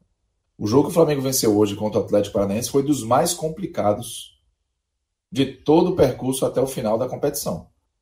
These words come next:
É, se tinha o palmeirense, o santista, tinha expectativa de dizer assim, ó, "Flamengo vai perder ponto, vai tropeçar no meio do caminho." Eu tenho certeza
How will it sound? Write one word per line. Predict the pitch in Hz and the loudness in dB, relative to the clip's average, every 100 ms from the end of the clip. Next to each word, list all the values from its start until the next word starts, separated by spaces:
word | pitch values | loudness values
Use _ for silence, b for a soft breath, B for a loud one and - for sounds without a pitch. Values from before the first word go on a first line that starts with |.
| _ _ _ _ _ _ | _ _ _ _ _ _
É, | 101 95 92 85 | -2 0 0 -2
se | - 117 | -2 -2
tinha | 117 131 131 117 98 - - | -2 0 4 4 2 -4 -6
o | 101 | -2
palmeirense, | 117 101 113 110 98 104 113 101 98 | 2 6 6 6 2 0 -2 -4 -4
o | |
santista, | 95 101 98 113 110 | -4 -6 -4 -6 -6
tinha | 95 110 | -8 -8
expectativa | - 110 113 107 95 107 104 | -2 -2 0 -2 0 -2 -2
de | 98 | -2
dizer | 95 98 | -4 -4
assim, | 92 107 | -2 2
ó, | 95 - b b b _ _ | 0 0 b b b _ _
"Flamengo | 127 143 156 | 0 2 4
vai | 165 | 4
perder | 160 135 - | 6 4 4
ponto, | 117 113 | 2 2
vai | 131 | 4
tropeçar | 165 - 131 156 | 4 6 4 4
no | 151 | 4
meio | 143 | 4
do | 139 | 4
caminho." | 117 104 98 90 _ _ | 0 0 -4 -8 _ _
Eu | 135 | -6
tenho | 156 156 | -2 2
certeza | 214 214 - 135 143 156 156 | 6 6 4 -2 0 -4 -10